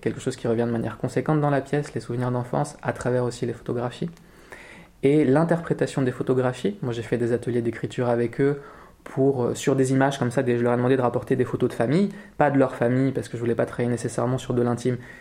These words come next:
mais des photos comme ça qui circulent sur des familles, et de, euh, nous raconter la scène du point de vue des différents personnages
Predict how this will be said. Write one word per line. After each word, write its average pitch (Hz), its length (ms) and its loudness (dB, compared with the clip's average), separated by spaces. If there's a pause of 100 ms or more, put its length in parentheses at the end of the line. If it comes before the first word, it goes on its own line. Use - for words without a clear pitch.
(180)
mais 160 140 4
des 175 120 4
photos 170 280 0
comme 123 180 0
ça 127 160 0
qui 131 140 -4
circulent - 320 -6
sur - 140 -4
des 113 100 -2
familles, 139 420 0 (420)
et 156 160 4
de, 135 240 0
euh, 151 460 4
nous 131 160 2
raconter 131 380 0
la 131 100 2
scène 160 380 2
du 156 140 2
point 147 220 0
de 131 60 2
vue 160 180 2
des 131 120 2
différents 127 360 -2
personnages 131 600 -2